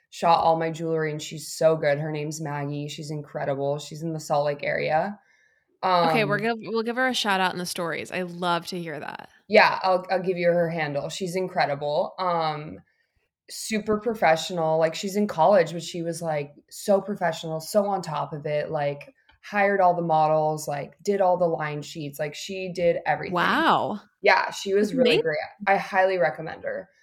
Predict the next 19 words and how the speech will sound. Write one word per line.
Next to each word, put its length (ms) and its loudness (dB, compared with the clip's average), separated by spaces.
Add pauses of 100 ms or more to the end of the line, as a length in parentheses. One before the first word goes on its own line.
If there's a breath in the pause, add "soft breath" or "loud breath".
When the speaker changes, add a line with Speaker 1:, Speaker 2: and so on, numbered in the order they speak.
(160 soft breath)
Speaker 1:
So 380 4
I 100 4
worked 260 4
Speaker 2:
Okay, 60 4
Speaker 1:
with 100 -2
Speaker 2:
cool. 160 0
Speaker 1:
her. 340 4
We, 120 -4 (220)
we 180 -2
did, 300 2
um, 440 2
a 60 -4
photo 300 6
shoot 320 -6
for 120 -6
the 120 -4
new 180 -2
website, 840 -2
um, 560 -4